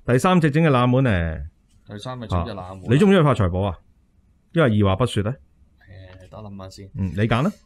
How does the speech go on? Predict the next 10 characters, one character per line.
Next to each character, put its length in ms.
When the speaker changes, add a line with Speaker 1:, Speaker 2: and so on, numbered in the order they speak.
Speaker 2:
發 320
財 260
寶 40
同 80
二 260
話 180
不 140
說 280
啊？ 120
Speaker 1:
嗯。 160